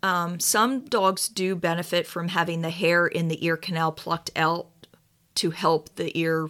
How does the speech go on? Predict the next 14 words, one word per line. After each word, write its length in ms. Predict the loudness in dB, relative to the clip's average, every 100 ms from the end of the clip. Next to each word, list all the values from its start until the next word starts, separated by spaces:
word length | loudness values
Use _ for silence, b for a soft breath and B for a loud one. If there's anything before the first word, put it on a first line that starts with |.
| -6
kind 180 | -4
of 80 | -2
breathe 260 | 0 2 2
a 40 |
little 240 | 2 2 6
better 420 | 6 8 6 4 B B B
and 160 | -6 0
have 240 | 2 2
less 200 | 0 -2
stuff 420 | -2 0 -2 -2 -8
accumulating 800 | -8 -6 -4 -2 -4 -6 -6 -8
in 80 | -10
the 60 |
canal. 400 | -12 -10 -8 -10